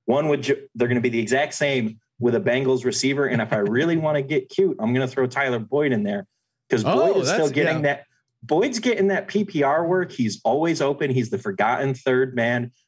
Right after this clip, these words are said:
Speaker 1: I didn't have him in my lineup because I really like the Ja'Marr Chase play, but Tyler Boyd is a nice, if you're looking for that contrarian angle on a team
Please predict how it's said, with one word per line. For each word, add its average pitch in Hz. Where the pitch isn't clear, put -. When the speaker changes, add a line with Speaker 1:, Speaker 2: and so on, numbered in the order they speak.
Speaker 1:
I 143
didn't 190
have 156
him 135
in 127
my 123
lineup 120
because 101
I 98
really 117
like 117
the 107
Ja'Marr 107
Chase 110
play, 107
but 101
Tyler 139
Boyd 123
is 107
a 107
nice, 107
if 101
you're 104
looking 107
for 117
that 113
contrarian 117
angle 117
on 110
a 107
team 127